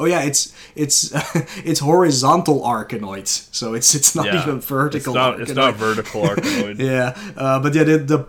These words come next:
Speaker 1: pegs keep move-, once you clear all the pegs, they just move, uh, one pixel to the right. And after a while, it gets so close, uh,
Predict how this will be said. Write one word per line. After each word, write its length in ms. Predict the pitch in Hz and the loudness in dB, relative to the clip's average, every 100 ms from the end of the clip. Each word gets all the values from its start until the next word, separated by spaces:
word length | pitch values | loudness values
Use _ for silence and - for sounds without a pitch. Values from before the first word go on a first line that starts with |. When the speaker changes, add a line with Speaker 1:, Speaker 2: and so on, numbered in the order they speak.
| - _ | -12 _
Speaker 1:
pegs 320 | 147 156 - | -2 0 0
keep 320 | - 165 160 | -2 -6 -4
move-, 560 | 147 135 139 147 117 - | -2 2 2 2 -8 -8
once 280 | 147 185 180 | 0 0 2
you 80 | 196 | 0
clear 380 | 170 151 151 | 2 4 4
all 160 | 147 139 | 4 2
the 80 | 135 | 0
pegs, 300 | 135 127 123 | -2 -4 -2
they 180 | 135 117 | -2 -2
just 340 | 127 123 123 | -2 -4 -6
move, 480 | 113 110 113 - - | -6 -6 -8 -16 -20
uh, 460 | - 98 98 95 127 - | -16 -12 -10 -10 -12 -10
one 240 | 117 110 | -6 -6
pixel 420 | 107 120 - 117 110 | -6 -8 -6 -6 -6
to 100 | 113 | -8
the 100 | 104 | -8
right. 400 | 95 95 98 - - | -10 -12 -12 -16 -10
And 100 | 123 | -6
after 340 | 147 202 185 | -2 2 4
a 60 | 139 | 4
while, 500 | 123 120 143 127 123 - - | 2 0 2 0 -4 -14 -8
it 160 | 131 | -4
gets 240 | 135 135 - | -2 2 2
so 600 | - 143 151 156 151 139 | 4 4 6 8 6 4
close, 760 | - 117 120 117 - - - - - _ - | -2 -4 -4 -2 -2 -4 -6 -18 -20 _ -10
uh, 220 | 107 | -8